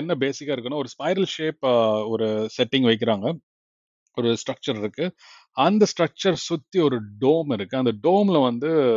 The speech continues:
ஒரு பெரிய ஸ்கிரீன்னே வச்சுக்கோங்களேன். Uh, நிறைய வர்ச்சுவல் ரியாலிட்டி மாதிரி நிறைய ஸ்கிரீன்ஸ் அதுல, நிறைய வீடியோஸ் அதுல ப்ளே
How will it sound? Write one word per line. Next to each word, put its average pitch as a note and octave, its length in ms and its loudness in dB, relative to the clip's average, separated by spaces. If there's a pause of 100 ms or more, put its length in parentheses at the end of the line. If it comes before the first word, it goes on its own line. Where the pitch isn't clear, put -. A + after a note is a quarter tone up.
(140)
ஒரு A2+ 120 -8 (140)
பெரிய D3 240 2
ஸ்கிரீன்னே C#3 460 0
வச்சுக்கோங்களேன். G#2+ 540 -8 (440)
Uh, G#2+ 200 -2 (500)
நிறைய F#3+ 240 4 (400)
வர்ச்சுவல் C3+ 440 -4
ரியாலிட்டி B2 380 -2
மாதிரி A#2 220 -6
நிறைய C3 180 -2 (100)
ஸ்கிரீன்ஸ் A#2+ 460 -6
அதுல, G#2 200 -2 (400)
நிறைய C#3 180 4 (340)
வீடியோஸ் D#3 400 2
அதுல G#2 160 -2 (100)
ப்ளே A2 120 0